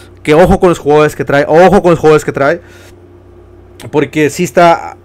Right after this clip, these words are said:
está, está trayendo a lo mejorcito. Eh, en el pasado premundial México no trajo a los mejores legionarios, no trajo a los mejores jugadores afuera.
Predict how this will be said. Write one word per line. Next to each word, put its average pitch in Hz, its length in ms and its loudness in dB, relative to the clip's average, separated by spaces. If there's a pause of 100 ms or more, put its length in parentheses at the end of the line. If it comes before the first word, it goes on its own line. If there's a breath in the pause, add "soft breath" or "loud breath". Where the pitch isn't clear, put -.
(120)
está, 185 520 -2
está 190 180 0
trayendo 165 400 2
a 156 40 2
lo 147 100 2
mejorcito. 127 600 -8 (400 loud breath)
Eh, 131 200 -2
en 147 120 -2
el 143 100 -4
pasado 156 400 -2
premundial 143 460 -4
México 147 320 -6
no 143 300 -2
trajo 143 320 -2
a 135 40 2
los 123 180 -2
mejores 127 360 -4
legionarios, 151 580 -2
no 143 140 -6
trajo 135 240 -4
a 135 40 0
los 120 140 -2
mejores 120 300 -4
jugadores 127 260 -4
afuera. 151 400 -4